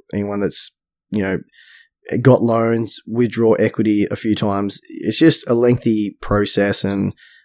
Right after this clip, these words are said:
um, leverage can have its place, but <clears throat> it's really not required. Um, and I really love the fact that I don't need the banks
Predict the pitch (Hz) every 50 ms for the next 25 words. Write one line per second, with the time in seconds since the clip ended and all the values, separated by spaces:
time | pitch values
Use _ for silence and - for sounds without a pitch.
0 | _ - 95 95 101 104 104 101 98 95 95 - - 87 127 147 156 151 151 127
1 | - - 127 120 123 110 107 98 - - - 104 104 107 104 - - 110 101 92
2 | - _ _ - - 220 - 208 185 156 - - - 127 - 143 147 156 147 131
3 | 127 - - 107 - - - 117 110 104 104 101 101 - _ - - - - _
4 | _ - - 98 104 104 104 104 80 101 107 104 104 110 123 120 117 110 110 101
5 | 87 82 95 - 107 101 98 - - 98 98 92 113 113 101 101 98 - 101 98
6 | 95 101 98 98 95 - - _ _ _ _ _ - 107 101 - 101 98 101 98
7 | - - - - -